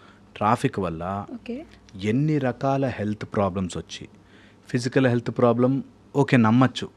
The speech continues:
Speaker 2: మ్మ్.
Speaker 1: ఎమోషనల్ ప్రాబ్లమ్స్ కేవలం రోడ్ల మీద వస్తున్నాయి.
Speaker 2: రోడ్డు మీద?
Speaker 1: రోడ్ల వల్ల,
Speaker 2: ఓకే.
Speaker 1: ఈ రోడ్స్ వల్ల వస్తున్నాయి. It's a study which is getting proved regular basis-లో.
Speaker 2: But how?
Speaker 1: ఓకే.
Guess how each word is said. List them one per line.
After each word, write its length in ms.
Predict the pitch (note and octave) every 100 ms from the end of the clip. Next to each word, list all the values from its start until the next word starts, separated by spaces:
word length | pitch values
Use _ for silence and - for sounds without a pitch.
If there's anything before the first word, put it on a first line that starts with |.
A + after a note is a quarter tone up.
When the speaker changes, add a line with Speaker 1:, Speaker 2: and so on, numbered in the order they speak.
| -
Speaker 2:
మ్మ్. 160 | C4 G3+ - - - _ _
Speaker 1:
ఎమోషనల్ 580 | G#2 A#2 F#3 G3+ - D#3 -
ప్రాబ్లమ్స్ 680 | G#2 F2+ D#2+ C#2+ - C#3 E3 - - - -
కేవలం 600 | - C3+ F3+ F3 F3 E3+
రోడ్ల 480 | B2+ G#2 D#3+ D#3+ D3+
మీద 240 | D#3+ B2+ C3
వస్తున్నాయి. 400 | C#3+ - F2+ - - - A3+
Speaker 2:
రోడ్డు 340 | B3+ E4 E4
మీద? 220 | C4+ A3+ F#3+ A3 -
Speaker 1:
రోడ్ల 500 | - C3 F#3 D#3 D3
వల్ల, 360 | D3 B2+ A#2+ C#3 - _ -
Speaker 2:
ఓకే. 240 | - - G3+
Speaker 1:
ఈ 240 | C3 C3
రోడ్స్ 520 | G#2+ G#2 D#3+ D3+ B2+
వల్ల 260 | C3+ A#2 G#2
వస్తున్నాయి. 520 | D3+ - - E2 F#2 - _ _ _ - - A#2
It's 120 | -
a 40 |
study 440 | E3 - - A2+ F3+
which 220 | E3 -
is 80 | D3+ - - - _ G2+
getting 280 | F2+ G#2+ C3
proved 520 | C3+ - C#3 D3 B2+
regular 560 | G#2+ A2+ A#2 D3+ F#3 C#3+
basis-లో. 440 | A#2+ - G#2+ - - - -
Speaker 2:
But 80 | C#4
how? 400 | - - - C4+
Speaker 1:
ఓకే. 260 | E4 A3+